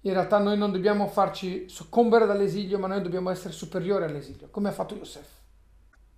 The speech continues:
Secondo punto fondamentale è quando c'è l'unità di dieci,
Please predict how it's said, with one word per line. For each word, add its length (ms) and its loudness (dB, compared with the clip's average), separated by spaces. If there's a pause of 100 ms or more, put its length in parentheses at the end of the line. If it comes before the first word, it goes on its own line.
(760)
Secondo 480 -2
punto 240 -2
fondamentale 1000 0 (880)
è 100 -12
quando 240 0
c'è 160 -2
l'unità 880 4
di 160 -2
dieci, 720 -4